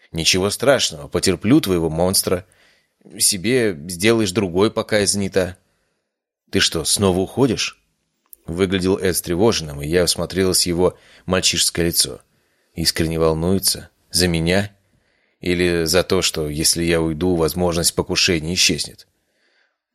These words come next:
"Пока не знаю, но ты знаешь Оракула. Всё внезапно и срочно". Он всё ещё смотрел на меня. "Тебе нельзя идти".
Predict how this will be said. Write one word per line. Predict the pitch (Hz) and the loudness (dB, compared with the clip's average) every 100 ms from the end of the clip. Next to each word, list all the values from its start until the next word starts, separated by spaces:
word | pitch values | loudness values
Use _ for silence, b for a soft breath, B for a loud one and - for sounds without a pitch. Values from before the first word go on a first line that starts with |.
| _ | _
"Пока | 92 107 | -2 0
не | 101 98 | 0 -2
знаю, | - 101 127 98 80 76 - - | -2 0 2 0 -4 -10 -16 -18
но | - 85 85 82 82 80 78 | -6 0 4 4 2 0 0
ты | 87 | -2
знаешь | 80 92 117 110 | -2 0 0 0
Оракула. | 113 135 - 71 64 - _ _ _ _ _ _ - - | 0 -2 -2 -10 -16 -20 _ _ _ _ _ _ -20 -6
Всё | - 90 80 | 0 0 0
внезапно | 76 78 87 113 - 73 | -2 -2 2 0 -2 -4
и | |
срочно". | - 90 123 - - - _ _ _ _ _ _ | -2 0 2 0 -4 -20 _ _ _ _ _ _
Он | 82 | -8
всё | 78 - | -2 0
ещё | 82 - | 2 2
смотрел | 82 87 82 82 | 2 0 0 2
на | 76 | 0
меня. | 73 71 - - _ _ _ _ _ _ | -4 -10 -16 -20 _ _ _ _ _ _
"Тебе | - 90 | -4 -2
нельзя | 92 95 92 82 | 0 0 2 2
идти". | 69 - - - | 0 -6 -8 -10